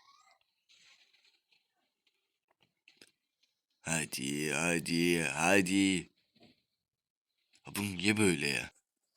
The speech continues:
Lan Shadow Fight'ı ben Yusuf'tan önce yükledim. Yusuf şimdi videonun birinci kurmasında. Belki de daha önde.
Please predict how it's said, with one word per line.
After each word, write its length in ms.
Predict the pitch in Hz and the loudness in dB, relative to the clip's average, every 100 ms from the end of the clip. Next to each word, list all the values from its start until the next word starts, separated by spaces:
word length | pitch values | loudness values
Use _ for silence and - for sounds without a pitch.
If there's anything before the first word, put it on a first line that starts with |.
| - - - - | -20 -20 -16 -2
Lan 300 | 98 101 113 | 2 4 6
Shadow 520 | 113 113 104 104 107 | 6 6 6 4 6
Fight'ı 240 | 110 110 110 | 6 8 8
ben 200 | 110 110 | 8 10
Yusuf'tan 480 | 104 90 - 110 | 8 6 4 4
önce 260 | 113 113 104 | 4 4 2
yükledim. 460 | 98 98 95 104 98 | 0 0 0 0 2
Yusuf 340 | 92 - 95 | 6 6 6
şimdi 300 | - 101 101 | 4 4 4
videonun 760 | 104 90 110 104 98 104 104 98 | 4 4 2 4 2 2 0 2
birinci 440 | 104 98 98 98 | 2 0 -2 -2
kurmasında. 840 | 101 98 95 92 - 82 80 73 - - - - | -2 -2 -2 0 2 0 -2 -10 -12 -14 -16 -4
Belki 400 | 90 90 82 95 | 0 0 0 0
de 140 | 104 | 2
daha 240 | 95 92 101 | 2 2 4
önde. 400 | 92 82 69 | 4 0 -8